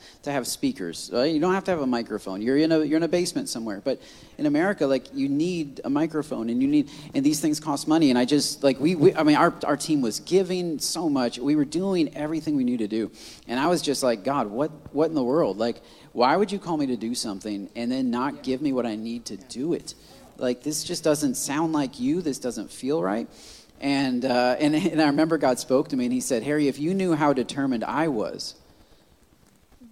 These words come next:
to start City Chapel, you would, you would let go of, you would take the burden off of yourself."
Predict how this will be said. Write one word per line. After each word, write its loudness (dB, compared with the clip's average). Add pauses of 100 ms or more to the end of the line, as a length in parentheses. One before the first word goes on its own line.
(140)
to -2
start -2
City -6
Chapel, -10 (1000)
you 4
would, 6
you 4
would 6
let 0
go 4
of, -2
you 2
would 4
take -4
the -2
burden 4
off -2
of -6
yourself." -10